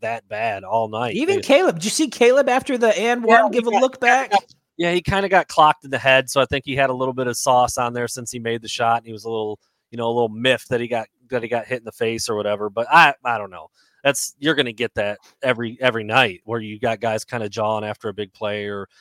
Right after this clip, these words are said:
Speaker 1: finish through contact or a hard foul or whatever. So anyway, um, I actually didn't even, even I, I thought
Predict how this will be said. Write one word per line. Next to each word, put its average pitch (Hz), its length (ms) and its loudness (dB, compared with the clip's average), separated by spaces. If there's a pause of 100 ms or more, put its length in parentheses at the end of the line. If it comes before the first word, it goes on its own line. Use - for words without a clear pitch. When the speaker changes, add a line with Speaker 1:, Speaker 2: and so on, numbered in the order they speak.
(180)
Speaker 1:
finish 123 280 -2
through 120 120 -10
contact 107 640 -6
or 104 100 -4
a 101 60 -4
hard 107 300 -6
foul 95 280 -8
or 95 160 -10
whatever. 87 340 -14
So 87 280 -14 (100)
anyway, 117 380 0 (460)
um, 131 360 6
I 185 140 8
actually 247 240 0
didn't 185 180 2
even, 160 320 -4
even 165 240 -4 (160)
I, 147 200 4
I - 20 6
thought 226 420 8